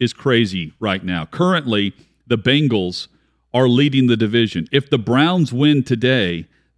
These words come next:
they take over the lead. They would jump into the postseason. They, they're, right now, they're in ninth. They could jump all the way to fifth, I believe, is where they could end up,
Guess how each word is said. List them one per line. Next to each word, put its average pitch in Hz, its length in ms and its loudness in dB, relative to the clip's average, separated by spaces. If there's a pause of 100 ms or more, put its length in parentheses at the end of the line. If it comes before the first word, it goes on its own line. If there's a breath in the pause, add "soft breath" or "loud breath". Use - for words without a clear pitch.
they 147 180 2
take 156 300 -2
over 143 280 2
the 117 140 0
lead. 120 400 -4 (460)
They 135 160 2
would 127 180 0
jump 139 400 0
into 143 340 0
the 123 120 -2
postseason. 127 760 -2
They, 127 140 0
they're, 123 200 -2
right 139 220 0
now, 139 140 0
they're 123 180 -2
in 104 160 2
ninth. 120 460 -2 (300)
They 127 100 0
could 131 140 -2
jump 139 220 0
all 135 160 -2
the 131 80 0
way 127 200 0
to 110 240 -8
fifth, - 720 -4 (100)
I 110 80 -2
believe, 101 460 -2
is 95 260 -6
where 113 300 -2
they 107 120 -2
could 101 220 -10
end 104 240 -2
up, 107 320 -6